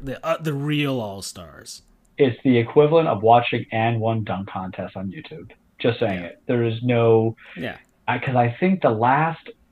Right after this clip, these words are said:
Speaker 2: few dunk contests I enjoyed, and I didn't
Speaker 1: Heck,
Speaker 2: enjoy the Zach
Speaker 1: you know what?
Speaker 2: LaVine
Speaker 1: That'd be a
Speaker 2: ones.
Speaker 1: good idea. Uh, and one,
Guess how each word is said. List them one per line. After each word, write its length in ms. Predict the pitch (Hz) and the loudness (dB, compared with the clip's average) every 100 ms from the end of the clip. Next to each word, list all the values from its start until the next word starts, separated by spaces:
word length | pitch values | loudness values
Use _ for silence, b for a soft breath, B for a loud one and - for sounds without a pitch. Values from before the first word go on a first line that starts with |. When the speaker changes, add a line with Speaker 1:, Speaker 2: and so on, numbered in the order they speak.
| _ _ _ - - | _ _ _ -14 -2
Speaker 2:
few 260 | 147 151 | 2 2
dunk 300 | 127 127 139 | 2 -2 -2
contests 400 | - 143 143 120 | -2 -2 -2 -2
I 80 | 113 | 0
enjoyed, 240 | 110 160 | 2 2
and 160 | 98 101 - | 0 -6 -8
I 80 | 107 | -6
didn't 360 | 110 110 107 - | -4 -4 -6 -4
Speaker 1:
Heck, 220 | 254 254 | -2 0
Speaker 2:
enjoy 240 | 104 101 | -2 -4
the 100 | 95 95 | -6 -4
Zach 120 | 190 | 0
Speaker 1:
you 60 | |
know 80 | 262 | 2
what? 180 | 294 320 | 2 2
Speaker 2:
LaVine 60 | 190 | 2
Speaker 1:
That'd 220 | 294 185 | 2 4
be 100 | 254 | 4
a 40 | |
Speaker 2:
ones. 80 | 160 | 4
Speaker 1:
good 160 | 175 196 | 4 4
idea. 640 | 208 202 277 190 98 90 _ _ _ _ _ _ _ _ _ _ - | 2 0 0 0 -2 -8 _ _ _ _ _ _ _ _ _ _ -6
Uh, 140 | 165 156 - | -6 -6 4
and 340 | 196 233 214 | 6 6 6
one, 480 | 208 202 196 190 | 4 4 4 0